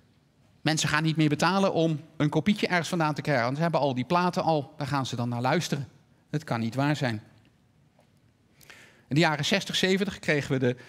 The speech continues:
videocassette, de cassetterecorder. En in Amerika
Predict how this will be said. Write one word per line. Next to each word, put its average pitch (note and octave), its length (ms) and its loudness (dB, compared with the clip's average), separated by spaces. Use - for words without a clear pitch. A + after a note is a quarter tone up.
videocassette, G3+ 840 0
de C3+ 120 -8
cassetterecorder. E3+ 840 0
En F#3+ 140 2
in F#3+ 100 4
Amerika F#3 640 4